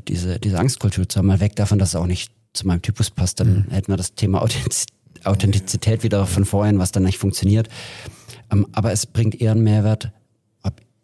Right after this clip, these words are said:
Speaker 1: ich für mich erkannt, das Vertrauen zu schaffen, zu sagen, hör zu, ihr könnt mit allem kommen.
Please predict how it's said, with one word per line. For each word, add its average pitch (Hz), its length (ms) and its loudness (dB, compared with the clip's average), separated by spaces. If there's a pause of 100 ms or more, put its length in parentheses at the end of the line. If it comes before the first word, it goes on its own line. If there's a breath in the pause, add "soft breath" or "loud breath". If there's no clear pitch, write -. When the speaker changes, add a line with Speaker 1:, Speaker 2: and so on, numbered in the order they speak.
(240)
Speaker 1:
ich - 180 0
für 101 100 2
mich 107 200 2
erkannt, 120 500 0 (500)
das - 160 -2
Vertrauen 107 800 0
zu 123 140 0
schaffen, 110 320 2
zu 98 60 -2
sagen, 101 220 2
hör 104 120 2
zu, 117 260 0 (800 loud breath)
ihr 117 80 0
könnt 135 320 0
mit 120 140 -2
allem 123 240 2
kommen. 95 360 0